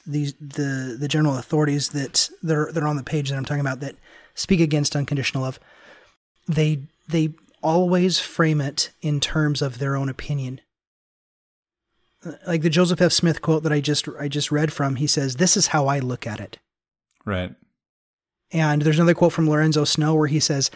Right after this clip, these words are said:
Speaker 1: "I think this."
Speaker 2: Hmm.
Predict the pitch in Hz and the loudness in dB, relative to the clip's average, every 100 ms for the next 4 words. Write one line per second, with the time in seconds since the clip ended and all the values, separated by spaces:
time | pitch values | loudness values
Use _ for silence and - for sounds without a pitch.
0 | - - _ _ 160 175 165 - - 156 | -12 -20 _ _ 4 6 4 0 0 0
1 | 117 - - _ - 123 - - - _ | -2 -14 -18 _ -12 -10 -8 -10 -12 _
2 | _ _ _ _ _ 131 107 101 | _ _ _ _ _ 2 4 4